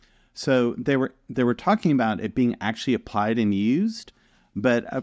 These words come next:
not about the, how it's gonna be used, but actually, like,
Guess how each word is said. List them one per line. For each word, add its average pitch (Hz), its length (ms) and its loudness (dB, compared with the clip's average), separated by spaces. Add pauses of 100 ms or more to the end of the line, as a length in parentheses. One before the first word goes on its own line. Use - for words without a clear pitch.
not 131 340 2
about 127 460 0
the, 101 180 2 (460)
how 113 340 0
it's 135 140 -2
gonna 139 160 4
be 131 60 4
used, 135 440 2
but 123 140 -2
actually, 110 400 2
like, 98 280 -2